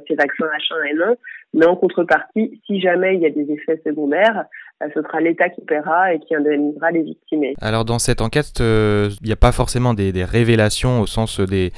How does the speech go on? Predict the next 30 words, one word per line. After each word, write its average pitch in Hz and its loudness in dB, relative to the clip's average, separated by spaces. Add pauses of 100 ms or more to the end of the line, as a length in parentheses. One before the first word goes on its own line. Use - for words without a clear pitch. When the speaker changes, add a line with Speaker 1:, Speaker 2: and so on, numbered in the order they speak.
(400)
Speaker 2:
des, 98 0
des 92 0
choses, 110 0
euh, 90 2
vraiment 98 0
inconnues 110 0
qui, 95 -8
qui - -6
ressortent, 123 0
mais 113 2
c'est 101 -4
surtout, 110 -4
en 123 -4
tout - 0
cas 104 0
dans 101 0
ce - -6
que 107 -2
j'ai 101 0
lu, 135 4
des 101 2
infos 101 0
qui 107 -2
existaient 98 0
mais 120 0
qui - -4
étaient 101 0
cachées 107 2
et - 2
éparpillées. 107 2